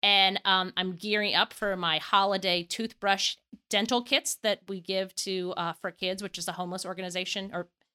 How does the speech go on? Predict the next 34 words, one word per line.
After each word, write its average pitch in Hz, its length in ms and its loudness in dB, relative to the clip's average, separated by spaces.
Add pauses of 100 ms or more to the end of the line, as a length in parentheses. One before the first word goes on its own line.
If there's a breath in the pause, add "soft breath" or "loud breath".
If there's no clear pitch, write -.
(100)
it's - 80 -10
an 220 60 -4
organization 240 520 4
that 190 140 0
helps - 440 -4
people 196 260 -6
experiencing 175 600 -8
homelessness, 175 600 -2 (440 loud breath)
uh, 196 160 6
in 202 140 0
my 190 180 4
area. 190 380 2
So 196 160 2
I 190 80 4
get 208 180 0
to 208 220 2 (240)
just - 200 -4
order 220 220 2
straight 233 240 2
from 214 140 0
them, 233 240 4
and 247 80 2
I 196 80 2
don't 190 160 0
have 190 180 2
to 185 100 -6
worry 175 220 -2
about 170 240 -2
going 160 220 -8
through 156 100 -20
my 147 120 -14
dentist. 147 420 -8
So 190 100 -8
those 440 180 6